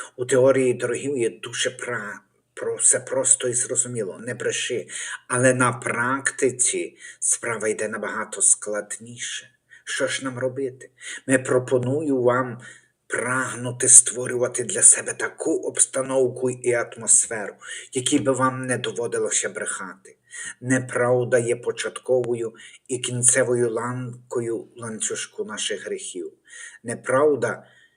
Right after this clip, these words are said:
чи прикриває вже скоєні нами гріхи, або є першим кроком до скоєння чергового гріха. Прагніть не робити того, за що вам буде соромно перед Господом Богом, людьми і самим собою.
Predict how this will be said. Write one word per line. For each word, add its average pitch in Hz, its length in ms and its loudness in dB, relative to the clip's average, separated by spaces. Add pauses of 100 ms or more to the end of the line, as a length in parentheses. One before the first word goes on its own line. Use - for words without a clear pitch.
чи - 180 2
прикриває 135 760 6
вже 123 240 2
скоєні 127 600 4
нами 120 280 -4
гріхи, 117 580 -6 (300)
або 127 240 2
є 123 140 6
першим 127 600 -2 (440)
кроком 113 540 -4
до 110 100 0
скоєння 110 580 2
чергового 95 840 -4
гріха. - 340 -16 (680)
Прагніть 117 680 -2
не 113 120 -4
робити 110 440 -2
того, - 380 -10 (540)
за 120 180 2
що - 300 4
вам 117 220 -6
буде 113 240 0
соромно 120 600 4
перед 110 260 -4
Господом 101 840 -4
Богом, 120 260 -8 (280)
людьми 123 420 -4
і - 200 -4
самим 139 380 2
собою. 131 560 0